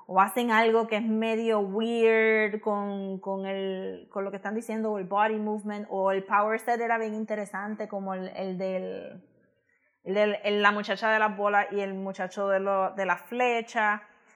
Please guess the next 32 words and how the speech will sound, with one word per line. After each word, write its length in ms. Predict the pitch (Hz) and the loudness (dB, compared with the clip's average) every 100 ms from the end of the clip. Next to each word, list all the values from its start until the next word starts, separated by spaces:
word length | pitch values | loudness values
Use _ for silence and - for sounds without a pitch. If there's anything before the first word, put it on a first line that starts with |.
| _ | _
que, 520 | - 226 226 226 214 220 | 0 4 6 4 2 -2
que 460 | 240 233 226 233 233 | 0 2 2 2 2
realmente 400 | 240 262 294 330 | 2 2 0 2
it 80 | |
always 320 | 277 269 277 285 | 4 4 2 -2
keeps 260 | - 254 | -8 -8
you 120 | 285 277 | -4 -2
on 140 | 262 | 0
your 140 | 214 202 | -2 0
toes, 380 | 240 220 196 | 0 0 -2
no 140 | 208 208 | -8 -8
son 460 | 247 233 226 214 208 | -4 -4 -2 -4 -6
tu, 580 | 233 226 214 202 190 - | -6 -2 -2 -2 -4 -6
tu 80 | |
usual, 540 | 208 208 214 226 214 196 | -6 -4 -4 -2 -2 -2
pues 140 | 196 | -6
vamos 260 | 180 190 190 | -4 -4 -4
a 40 | |
hacer 200 | 214 233 | -6 -6
martial 380 | 214 214 208 202 | -4 -4 -4 -4
arts 360 | 190 190 190 - | -2 -2 -6 -10
y, 400 | 185 170 170 - | -10 -8 -10 -12
y 100 | 175 | -8
ya 100 | 180 | -6
está. 360 | 185 208 175 156 | -4 0 0 0
Y, 240 | 190 196 - | -6 -8 -6
y 40 | |
me 120 | 214 233 | 0 2
gustó 240 | 254 302 | 2 0
mucho 200 | 339 381 | -2 -4
porque 200 | 311 254 | -4 -4
realmente 480 | 240 240 269 294 | -2 -4 -2 -2